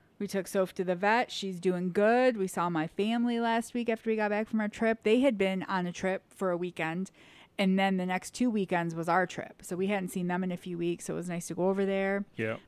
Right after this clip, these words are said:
Speaker 1: My dad's birthday is this Saturday, and we're, um, hosting a little something. So
Speaker 2: Yeah.
Speaker 1: yeah.
Speaker 2: Good times.
Speaker 1: Good stuff. So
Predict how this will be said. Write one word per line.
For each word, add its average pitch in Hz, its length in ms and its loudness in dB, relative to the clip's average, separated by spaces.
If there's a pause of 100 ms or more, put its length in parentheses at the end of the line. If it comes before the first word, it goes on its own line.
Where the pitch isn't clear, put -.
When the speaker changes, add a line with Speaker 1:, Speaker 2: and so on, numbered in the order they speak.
Speaker 1:
My 190 60 -4
dad's 170 240 2
birthday 185 400 0
is 185 120 -2
this 190 160 -4
Saturday, 185 720 0
and 185 120 -4
we're, 170 360 -4
um, 180 240 -6 (440)
hosting 180 360 -6
a 175 100 -4
little 175 160 -4
something. 196 500 -4
So 160 360 -6 (240)
Speaker 2:
Yeah. 120 220 -6 (500)
Speaker 1:
yeah. 170 220 -4 (360)
Speaker 2:
Good 117 140 -10
times. 120 380 -8
Speaker 1:
Good 226 180 -2
stuff. 180 360 0
So 170 280 -4